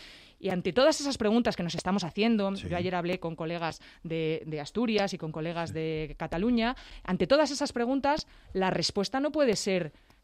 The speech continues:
Speaker 1: "Hemos hecho un milagro en Madrid". Esa no puede ser la respuesta, ¿no? Porque la señora Ayuso resulta que era la mayor víctima durante <laughs> el principio de la pandemia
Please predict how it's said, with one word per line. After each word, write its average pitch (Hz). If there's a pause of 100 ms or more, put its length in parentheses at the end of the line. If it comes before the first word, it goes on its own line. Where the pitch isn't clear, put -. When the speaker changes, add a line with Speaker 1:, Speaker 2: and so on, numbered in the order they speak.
(120)
Speaker 1:
"Hemos 196
hecho 185
un 175
milagro 170
en 151
Madrid". 156 (200)
Esa 202
no 220
puede 185
ser 175
la 156
respuesta, 143
¿no? 202 (200)
Porque -
la 156
señora 175
Ayuso 208
resulta 208
que 208
era 185 (300)
la 175
mayor 180
víctima 254
durante 226
<laughs> 208
el 202
principio 202
de 220
la 220
pandemia 247